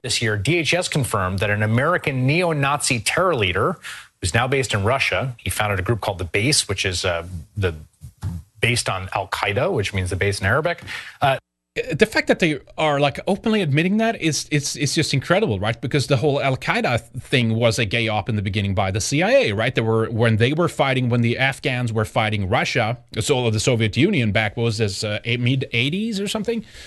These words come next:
Speaker 2: uh, they decided to form, uh, the database of, a,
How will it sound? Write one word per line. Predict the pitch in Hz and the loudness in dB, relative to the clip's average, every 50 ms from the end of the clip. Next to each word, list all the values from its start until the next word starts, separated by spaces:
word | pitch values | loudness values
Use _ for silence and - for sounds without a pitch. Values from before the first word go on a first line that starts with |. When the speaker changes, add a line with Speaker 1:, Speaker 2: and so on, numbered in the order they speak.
| - - - - - - | -20 -20 -20 -20 -10 -4
Speaker 2:
uh, | - 95 101 101 101 104 | -2 0 0 0 0 0
they | 104 113 135 135 | 0 2 2 2
decided | 135 165 165 - - 101 101 104 113 113 | 2 0 2 2 2 2 2 2 0 -2
to | - 147 | -4 -8
form, | - - - 95 92 92 92 95 104 - - - _ _ _ _ _ _ - | -8 -6 -4 -2 0 0 0 0 0 -2 -4 -10 _ _ _ _ _ _ -2
uh, | - 92 92 | 0 2 2
the | 90 90 139 | 2 0 0
database | 135 - 262 302 285 165 110 101 113 95 87 87 - - | 2 2 2 2 2 0 2 2 2 2 0 -2 -2 -4
of, | 120 110 | -4 -2
a, | 120 127 | -2 -2